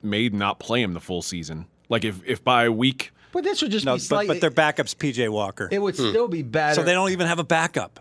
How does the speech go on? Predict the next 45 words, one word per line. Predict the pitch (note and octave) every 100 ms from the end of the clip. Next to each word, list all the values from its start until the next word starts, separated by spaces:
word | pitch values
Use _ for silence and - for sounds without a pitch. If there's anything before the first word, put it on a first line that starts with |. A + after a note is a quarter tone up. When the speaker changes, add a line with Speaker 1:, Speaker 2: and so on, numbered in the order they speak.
| -
Speaker 3:
That's, | E3+ -
that's | G3+ -
another | G#3 G3 C4
th-, | G#3 E3+
Speaker 2:
Yeah. | B2+
Speaker 3:
reason | B2+ C3+
I | A#2+
like | A2+ G#2+
it. | A#2 B2
Speaker 2:
And | C3
he, | D3 D#3+
and | C#3+
he's | D#3
gonna | E3+ E3
be | D3+
potentially | - C#3 D3+ D3+ C#3+
hurt | A2+ E3 G#3 -
running | A#2+ F3 F#3+
that | A2 E2+
much. | D#2+
Speaker 3:
Yeah. | C3 F#3 B3
Speaker 2:
I |
mean, | B2
he | E3
was | A3
hurt, | C#3 C#3
banged | C#3+ D#3
up | D3+
at | C3+
the | D3
end | D3
of |
the | B2+
year. | A#2 E3 B3 -
Speaker 4:
Yeah. | G2 - _ _ _ _ _ _ _ _
Speaker 2:
So | -
what | D#3+ F3
do |
you, | F3
you | D3
got | C#3
any | D#3+
thoughts | D3+ E3+ E3+ G#3
on | G#3
this, | C#4 -